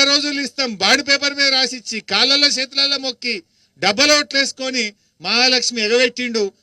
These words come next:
మహారాష్ట్రలో పోయి మూడు వేలు ఇస్తా అని చెప్పొస్తుండు. ఇంకిన ఇది నేను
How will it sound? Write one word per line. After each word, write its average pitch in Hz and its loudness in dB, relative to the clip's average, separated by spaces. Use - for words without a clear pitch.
మహారాష్ట్రలో 247 2
పోయి 233 2
మూడు 214 -4
వేలు 214 0
ఇస్తా 196 -6
అని 175 -6
చెప్పొస్తుండు. 156 -10
ఇంకిన 120 -14
ఇది 285 2
నేను 208 -8